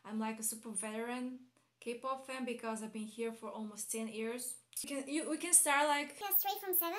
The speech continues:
Speaker 2: because, 'cause, you know, <laughs> seven is a lucky number, and yeah, I love seven so much. Like, mm. Mm, mm, guess why? <laughs>
Speaker 1: Because, yeah. So seven, <sighs> this is such a hard time for me. Okay, so seven goes to Big Bang.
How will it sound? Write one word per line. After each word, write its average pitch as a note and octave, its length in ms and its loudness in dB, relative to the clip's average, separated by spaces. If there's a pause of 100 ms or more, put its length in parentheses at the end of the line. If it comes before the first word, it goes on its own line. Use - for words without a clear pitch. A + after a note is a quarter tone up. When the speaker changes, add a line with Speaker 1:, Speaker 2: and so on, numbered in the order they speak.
Speaker 2:
because, F#4 300 0 (160)
'cause, - 180 -6 (300)
you E4+ 80 -8
know, E4 80 -6
<laughs> - 300 -6 (320)
seven G#4 180 4
is G4 80 0
a F#4+ 60 2
lucky F#4 200 -2
number, F#4 220 2 (160)
and F4 220 -2
yeah, D#4 180 -6
I D#4+ 100 -6
love D#4 140 -8
seven D#4 260 -8
so D4 140 -16
much. C#4 180 -12
Like, C#4 240 -16
mm. C4 160 -10 (540)
Mm, C#5+ 240 -10
mm, C5 200 -6
guess E4+ 160 -2
why? E4 160 -4 (380)
<laughs> - 400 -16
Speaker 1:
Because, A#3 320 -6
yeah. B3+ 220 -2 (800)
So C4 240 6
seven, D4+ 560 6 (1200)
<sighs> A#3 460 -2
this D#4+ 140 4
is D#4 100 6
such B3+ 140 2
a C4+ 60 -4
hard B3 280 -2 (640)
time A#3+ 260 -2
for B3+ 180 -4
me. A#3+ 260 0
Okay, B3+ 180 -2
so C4+ 160 0
seven D4+ 380 6
goes D4 340 2
to D4 320 0
Big A3+ 240 -4
Bang. G#3+ 320 -6